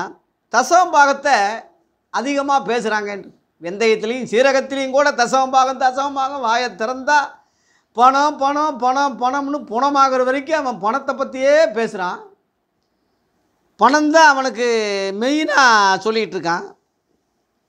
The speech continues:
பணாசை பிடிச்சவனா, வாயை திறந்தா ஒரு திட்டத்தை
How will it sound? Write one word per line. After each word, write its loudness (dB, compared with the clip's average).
பணாசை 4
பிடிச்சவனா, -2
வாயை 4
திறந்தா -2
ஒரு 0
திட்டத்தை -4